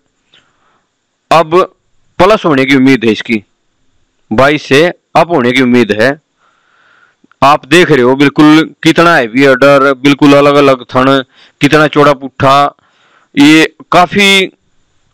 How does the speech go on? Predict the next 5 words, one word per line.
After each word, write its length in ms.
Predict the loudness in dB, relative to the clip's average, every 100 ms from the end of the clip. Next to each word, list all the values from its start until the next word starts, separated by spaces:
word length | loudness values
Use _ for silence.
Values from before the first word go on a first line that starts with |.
| _
अच्छी 540 | -8 -2 -2 0 -2 -4
जोटी 400 | -2 -2 -2 0
है, 260 | 0 -2 -8 _ _ _ _ _ _ _ _ _ _ _ _ _ _ _ _ _ _
काफ़ी 280 | -4 -2 -4
बढ़िया। 340 | 0 0 -2